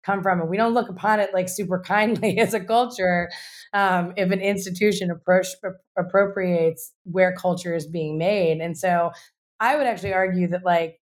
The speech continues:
this isn't new. I think what is new is, um, the level of, like, frankly, responsibility that marketers are now aware of, that, like, culture is a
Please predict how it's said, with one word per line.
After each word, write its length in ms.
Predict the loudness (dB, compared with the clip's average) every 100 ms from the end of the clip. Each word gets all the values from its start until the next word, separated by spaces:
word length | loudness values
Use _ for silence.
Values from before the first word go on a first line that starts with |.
| _
this 280 | -10 -6 -2
isn't 260 | -2 -2 -6
new. 840 | -10 -8 -8 -6 -2 0 0 0
I 180 | 0 0
think 200 | -4 -2
what 200 | 0 0
is 160 | -2
new 640 | -6 -2 0 2 4 4 2 -2
is, 680 | 0 4 2 0 -8 -12 _ _ _ _ -2
um, 420 | 2 2 0 -6 -14 _ _ _ -8
the 480 | 0 2 4 0 -2
level 440 | 0 2 2 0
of, 140 | 0 0
like, 260 | -2 -2 -8 _ _
frankly, 560 | -10 -8 -6 -8 -6
responsibility 1120 | -8 -6 -4 -6 -6 -4 0 0 -4 -12 -16 -20 _ _ _ _ -4
that 220 | -2 0
marketers 500 | 2 0 0 -2 -2
are 100 | -2
now 240 | 0 2
aware 380 | 2 0 0 2
of, 320 | 0 -4 -12
that, 160 | -10 -6
like, 200 | -4 -4
culture 360 | 0 -2 0 -4
is 120 |
a 80 | -6